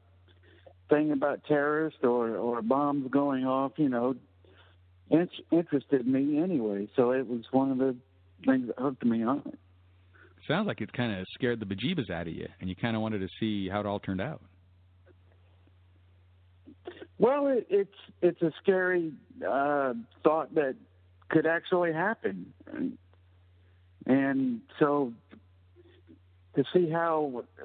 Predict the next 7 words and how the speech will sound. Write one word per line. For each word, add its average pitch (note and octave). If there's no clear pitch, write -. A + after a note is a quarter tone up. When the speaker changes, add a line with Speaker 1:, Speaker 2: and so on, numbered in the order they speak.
Speaker 1:
that D3+
community D3
would C#3
have C3+
handled E3
it, F#3
to -